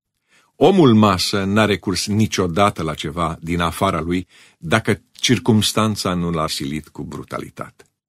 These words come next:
Cum circumstanța nu-l mai obligă acum, eternul om masă, consecvent cu sine însuși, încetează să mai apeleze la alții și devine singurul stăpân al vieții sale.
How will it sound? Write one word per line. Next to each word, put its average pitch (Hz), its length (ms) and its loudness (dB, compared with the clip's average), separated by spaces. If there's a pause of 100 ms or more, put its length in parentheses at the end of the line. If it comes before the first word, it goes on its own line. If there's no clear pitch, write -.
(600)
Cum 95 220 0
circumstanța 101 840 0
nu-l 90 180 0
mai 78 160 -2
obligă 71 540 -6
acum, 101 540 -10 (100)
eternul 117 760 0
om 73 280 -6
masă, 67 480 -10 (200)
consecvent 85 720 -4
cu - 140 -12
sine 80 260 -6
însuși, - 480 -12 (380)
încetează 117 840 2
să 87 180 -6
mai 82 200 -4
apeleze 78 420 -6
la 69 220 -6
alții 120 520 -6
și - 240 -6
devine 143 600 -4
singurul 117 540 -4
stăpân 101 540 -8
al 87 100 -12
vieții - 360 -10
sale. - 340 -12